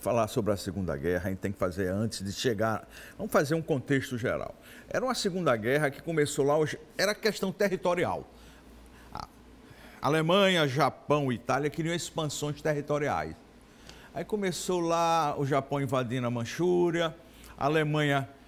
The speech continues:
Tchecoslováquia, Polônia, a Itália se ficou meia braba também, foi lá pra África, né, as colônias africanas que a Itália tinha.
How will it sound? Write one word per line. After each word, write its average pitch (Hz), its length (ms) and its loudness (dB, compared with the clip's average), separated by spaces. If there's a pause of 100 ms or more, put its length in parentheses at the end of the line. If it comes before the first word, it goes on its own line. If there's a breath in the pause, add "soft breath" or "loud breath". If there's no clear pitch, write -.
(160)
Tchecoslováquia, 147 1040 2
Polônia, 165 1040 2 (240 loud breath)
a 160 140 4
Itália 151 420 2
se 143 240 -2
ficou 147 360 0
meia 139 240 4
braba 131 340 4
também, 135 340 0
foi 143 180 2
lá 147 140 4
pra 147 160 0
África, 139 560 0
né, 135 120 -2
as 135 160 -2
colônias 139 460 -2
africanas 131 680 -2
que - 80 -6
a 127 60 0
Itália 120 400 -4 (100)
tinha. 156 260 -8